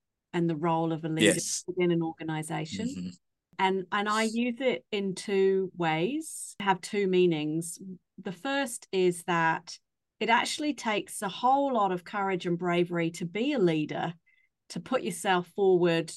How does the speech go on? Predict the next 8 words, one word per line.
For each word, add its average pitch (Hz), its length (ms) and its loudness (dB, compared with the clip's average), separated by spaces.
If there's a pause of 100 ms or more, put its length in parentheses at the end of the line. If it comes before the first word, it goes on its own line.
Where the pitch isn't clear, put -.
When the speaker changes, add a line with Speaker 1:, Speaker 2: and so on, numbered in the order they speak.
(140)
Speaker 1:
to 175 300 2
be 185 260 4
the 185 140 -2
one 180 560 2 (200)
where 185 200 0
the 180 100 -2
buck 190 280 0
stops, - 720 -2